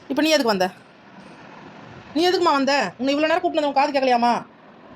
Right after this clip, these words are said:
நீ பார்க்குறா பாருங்க. அவனுக்கு குளிக்க ஊத்தக்கூடாது, அவனுக்கு ஊட்டி விடக்கூடாது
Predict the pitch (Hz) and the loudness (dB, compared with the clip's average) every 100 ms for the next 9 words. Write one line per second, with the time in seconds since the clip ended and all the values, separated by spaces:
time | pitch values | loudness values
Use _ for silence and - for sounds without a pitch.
0 | - - - - - - - - - - | -18 -18 -18 -20 -20 -20 -20 -20 -20 -20
1 | - - - - - - 208 208 208 233 | -20 -20 -20 -20 -18 -6 -2 0 2 2
2 | 208 190 175 170 - - - - - - | 0 0 -4 -8 -14 -20 -20 -20 -20 -16
3 | - 220 254 240 262 262 247 254 262 269 | -4 0 2 2 2 4 4 4 2 2
4 | 262 254 254 285 254 233 226 | 2 2 -2 2 2 4 2